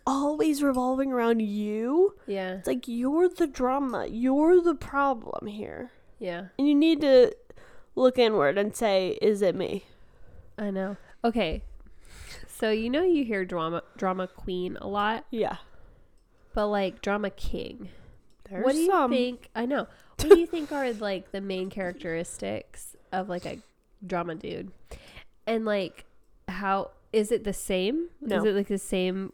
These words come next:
Speaker 2: you know, things that they get dramatic about? Or, like, what, what are the gu-, what do you think guys
Speaker 1: It's
Speaker 2: are
Speaker 1: sneakier.
Speaker 2: dramatic <laughs> about?
Speaker 1: I'll say that. Because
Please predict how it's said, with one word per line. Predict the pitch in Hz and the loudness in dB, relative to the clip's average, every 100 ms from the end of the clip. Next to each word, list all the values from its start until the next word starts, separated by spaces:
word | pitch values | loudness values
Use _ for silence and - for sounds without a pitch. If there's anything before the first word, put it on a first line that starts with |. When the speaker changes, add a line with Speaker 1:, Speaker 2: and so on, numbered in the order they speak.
| - | -16
Speaker 2:
you | - 285 | -10 -4
know, | 247 190 240 269 | -2 0 -2 -2
things | 214 202 240 | 0 0 -2
that | 208 | -2
they | 196 | -2
get | 196 196 | -2 -2
dramatic | 190 190 185 196 | -2 -2 -2 -2
about? | 233 254 - | -2 -2 -4
Or, | 202 | -4
like, | 196 190 | -6 -8
what, | 208 185 180 - - - - - | -6 -4 -4 -6 -14 -20 -20 -14
what | 202 202 | -6 -2
are | 214 | 0
the | 202 | -2
gu-, | 185 - - | -4 -8 -6
what | 214 | -4
do | |
you | 220 | -2
think | 220 156 | -4 -4
guys | 175 170 175 196 - - - - | -6 -6 -6 -10 -14 -20 -10 -4
Speaker 1:
It's | 247 - | -4 0
Speaker 2:
are | |
Speaker 1:
sneakier. | 277 208 202 | 0 0 0
Speaker 2:
dramatic | 208 190 196 - - - - - - - - | 2 2 0 -2 -2 -2 -4 -12 -20 -20 4
<laughs> | |
about? | 330 330 320 302 - 302 285 285 - 240 202 - - - - - - | 6 6 -2 -8 -2 -2 -2 -2 0 0 0 -10 -20 -20 -14 -10 -4
Speaker 1:
I'll | 214 247 | 2 4
say | - 269 | 6 6
that. | 254 196 - - - 277 - | 8 4 4 -10 -12 -12 -2
Because | 269 285 302 262 247 247 254 | 4 8 10 12 12 10 4